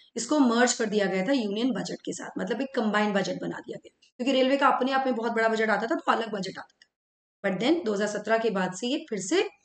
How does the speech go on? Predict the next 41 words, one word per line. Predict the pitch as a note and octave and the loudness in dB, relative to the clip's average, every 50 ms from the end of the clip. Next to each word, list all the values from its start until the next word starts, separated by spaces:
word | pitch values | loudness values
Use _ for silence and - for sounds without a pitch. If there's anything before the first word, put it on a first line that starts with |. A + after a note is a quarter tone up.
| _ _ - _ _ - | _ _ -20 _ _ -2
combine | G#3 G#3 G#3 G#3+ A3+ A#3 A#3 | -2 0 2 2 2 2 2
होकर | A3 - D#4+ D#4+ D#4 | 0 0 0 0 0
union | A#3+ G#3+ G#3+ A3 A#3 G#3 | 0 -2 -2 -2 -2 -2
budget | F#3+ E3+ F3+ F3+ - | -2 -2 -4 -4 -4
का | - F#3+ | -4 -4
ही | A3+ F4+ F#4+ - _ _ _ | -4 -4 -4 -8 _ _ _
हिस्सा | D#4 - - - - - | -14 -12 -6 -6 -4 -4
बन | E3 E3+ D#3+ C4 | -4 -4 -6 -6
गया। | - - C#4 C4+ - _ _ _ _ _ _ _ _ _ _ _ _ _ - | -8 -8 -10 -12 -18 _ _ _ _ _ _ _ _ _ _ _ _ _ 8
Timing | C#4 C4+ C#4 D#4 D#4+ F4+ F#4 F4 F4 | 8 10 10 10 8 6 6 6 4
of | F4 - | 6 6
the | E4+ E4 | 6 6
budget | B3+ C#4 C4+ C#4 C#4+ - | 6 6 4 4 2 2
session | C#4 A#3+ A3+ A#3+ B3 B3 | 2 0 2 2 0 2
की | A#3+ | 2
अगर | B3 A#3+ A#3 | 2 2 2
हम | A#3+ A#3 A3 | 0 0 0
बात | G#3+ G3+ G3 - - | 0 0 0 0 -2
करें | B3 C#4 | -2 -2
तो | - D4 | -2 -2
पहले | - C4 A#3+ A#3+ B3+ C#4 | -2 0 0 2 2 0
budget | A3+ A#3 G#3+ G3 G3+ C#4 D#4 - - _ _ _ - _ _ _ _ - | 2 0 0 2 2 0 0 0 -6 _ _ _ -20 _ _ _ _ 6
present | B3 B3 B3 D#4 D#4 D4 - | 6 8 8 6 4 6 4
किया | C#4+ B3+ A#3+ A#3 | 6 6 6 6
जाता | G#3+ G#3+ F#3+ F#3 G3 | 4 2 0 0 0
था | F#3+ C4+ | 0 2
last | D4+ C#4+ A3 G3 G3 G#3+ A3 A#3+ C4 C#4 C#4 - C4+ | 2 2 0 2 4 8 8 10 10 8 6 8 12
working | A#3 A3+ G#3+ G3+ - A#3+ A3+ G#3+ | 12 12 12 10 4 0 0 2
day | F#3+ G3 F3+ - - | 2 2 2 2 -2
पे | F#3+ | -2
फरवरी | F#3+ G3 E3+ D#3+ E3+ E3+ E3 E3+ E3 - - - | -2 -2 -4 -4 -6 -6 -8 -8 -8 -10 -12 -16
के, | - - _ _ _ _ _ _ _ - | -18 -18 _ _ _ _ _ _ _ 2
जो | A3 A#3+ | 2 4
भी | A3 C4 | 6 6
आखिरी | B3+ G#3+ - - A3 A3 G#3+ | 6 6 4 4 2 2 2
working | G3 F#3 F#3 F#3+ F#3+ F#3+ | 2 2 0 0 0 0
डे | F#3+ | 0
होता | F#3 E3+ E3+ F#3 F#3 | 0 0 0 -2 -2
था। | A3+ C4+ E4+ E4+ - - _ _ _ _ _ _ _ _ - | 0 0 0 0 -2 -10 _ _ _ _ _ _ _ _ -2
However, | - A3+ G#3+ G3+ G3 F#3+ F#3 F3+ B3+ E4 - - - - - | 2 4 6 6 6 6 4 4 2 0 0 -2 -8 -6 -4
हमारे | A3 G#3+ G#3 G3+ G3+ G#3+ | 0 0 0 2 2 2